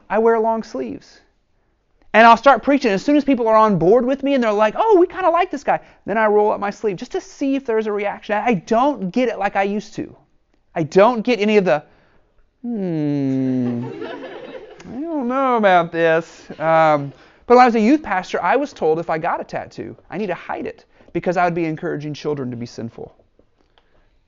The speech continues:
I didn't, I was like, "I, I'm not encouraging them to be sinful. If I got one, they, you're, you can make your own decisions," right? I understand what they were saying. I didn't want to cause somebody to stumble. But these are the things that we have grown up just assuming.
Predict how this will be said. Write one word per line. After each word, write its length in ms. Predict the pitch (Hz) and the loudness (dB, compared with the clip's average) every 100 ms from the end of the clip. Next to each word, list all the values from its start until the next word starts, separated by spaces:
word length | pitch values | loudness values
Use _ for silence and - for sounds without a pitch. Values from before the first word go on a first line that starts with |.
| _ _ _ | _ _ _
I 40 | - | -20
didn't, 240 | 90 - _ - | -20 -20 _ -20
I 60 | 110 | -20
was 120 | - | -20
like, 200 | - - | -20 -20
"I, 180 | - - _ _ _ | -20 -20 _ _ _
I'm 260 | - - - - | -20 -20 -20 -20
not 200 | 117 110 | -18 -14
encouraging 460 | 180 135 110 123 | -10 -10 -8 -8
them 100 | 117 | -8
to 60 | 117 | -6
be 120 | 117 | -8
sinful. 460 | - 127 135 202 180 | -8 -8 0 4 4
If 140 | 113 | 2
I 180 | - 120 | -6 -2
got 220 | 175 170 | 0 2
one, 200 | 160 185 | 2 0
they, 240 | 180 170 147 135 135 | 0 -4 -8 -14 -10
you're, 300 | 123 135 165 | -6 -4 -4
you 200 | 127 170 | -6 -4
can 140 | 214 | -2
make 180 | 180 180 | -2 -2
your 120 | 170 | -2
own 180 | 151 208 | 0 -2
decisions," 500 | 156 - 233 160 135 | -2 -2 -2 -2 0
right? 180 | 151 233 | 2 2
I 140 | 233 | 0
understand 420 | 294 254 - 220 | 0 -2 -2 -2
what 80 | 208 | -2
they 100 | 196 | -4
were 80 | 165 | -6
saying. 300 | - 170 233 | -6 -6 -4
I 40 | |
didn't 140 | 139 143 | -6 -6
want 100 | 147 | -8
to 120 | - | -8
cause 260 | 92 131 - | -6 -6 -6
somebody 280 | 143 143 | -6 -4
to 80 | 147 | -6
stumble. 540 | - 127 143 170 196 _ _ _ _ _ _ _ _ _ _ _ _ - | -8 -8 -8 -6 -8 _ _ _ _ _ _ _ _ _ _ _ _ 0
But 120 | 254 | 2
these 220 | 262 302 | 4 4
are 60 | 302 | 4
the 120 | 320 | 0
things 480 | 311 196 170 185 233 | 0 0 0 0 0
that 240 | 208 190 - | 2 2 0
we 400 | 170 170 220 254 | -6 -2 0 2
have 240 | 233 208 | 0 0
grown 320 | 190 214 240 | 2 2 2
up 300 | 143 175 - | 0 -2 -6
just 320 | 147 214 240 | 0 0 0
assuming. 640 | - - - 330 208 107 | -6 -8 -4 0 0 -4